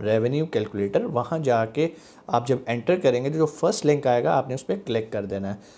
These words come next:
वहाँ पर आपके सामने एक, अ, जो है, एक डैशबोर्ड खुल जाएगा। वहाँ पर वो पूछेगा कि क्या आप जिस प्रोडक्ट का रेवेन्यू कैलकुलेट करने लगे हैं, उसका एसिन आपको मालूम है? अब एसिन क्या होता है? इसको हम कहते हैं Amazon Standard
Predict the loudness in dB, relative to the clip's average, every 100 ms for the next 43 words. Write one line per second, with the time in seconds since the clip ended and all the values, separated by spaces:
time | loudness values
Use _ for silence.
0 | -20 2 4 4 4 2 4 0 2 -2
1 | 0 0 0 -2 -4 -4 2 4 4 2
2 | -8 _ -16 -4 2 4 4 2 0 -2
3 | 2 2 0 -4 -4 -2 0 2 2 2
4 | 2 2 2 0 -2 -4 -2 2 2 2
5 | -8 -20 _ -10 -6 2 4 6 4 4
6 | 4 2 -2 0 0 -2 -2 0 2 2
7 | 2 2 2 0 2 2 2 0 -2 -2
8 | -2 0 -2 0 -2 -6 -20 _ _ _
9 | _ -16 -4 -2 4 4 4 0 0 0
10 | 0 0 -2 -4 -2 0 0 0 0 -2
11 | -4 -12 -20 -4 -2 -2 2 2 4 2
12 | 2 2 2 0 -2 -6 -6 -10 -4 -2
13 | 0 0 0 -2 -2 -2 0 2 0 -2
14 | -2 -2 0 0